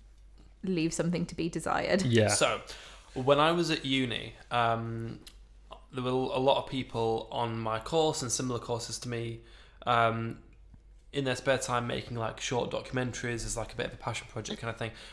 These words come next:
Speaker 3: And there was one guy who made a documentary on a upcoming, and this was, like, two or three years ago, an upcoming riot, um, or protest in Manchester for the Manchester Extinction Rebellion group.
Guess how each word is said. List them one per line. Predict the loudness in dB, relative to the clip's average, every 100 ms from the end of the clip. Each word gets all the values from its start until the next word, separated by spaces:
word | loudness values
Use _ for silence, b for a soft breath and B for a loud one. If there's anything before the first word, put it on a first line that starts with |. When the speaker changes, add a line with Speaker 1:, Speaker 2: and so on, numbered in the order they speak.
| B
Speaker 3:
And | 0
there | 2
was | 4
one | 6 6 6
guy | 4 2 0
who | 0
made | 0
a | 0
documentary | 0 -2 -4 -4 -4 -6 -6 b b b b
on | 0 2 4 2 -2 -6 -2
a | 0 0 -4 0
upcoming, | 0 0 -4 -2 -2 -2 -4
and | -4
this |
was, | -2
like, | -4 -4 -14 -10
two | -8
or | -8
three | -8
years | -6 -6 -6
ago, | -4
an | -2
upcoming | -2 -4 -4 0
riot, | 2 2 0 -6 -12 b b b
um, | 0 2 2 2
or | 0 0
protest | 2 0 2 -2 -2 -4
in | -4
Manchester | -2 -6 -6 -8 -6 -8 -8
for | -6 -4 -2 -4 -6
the | -6 -4 -4 -4
Manchester | -4 -4 -6 -8
Extinction | -8 -10 -8
Rebellion | -4 -2 -2 -6
group. | -6 -6 -8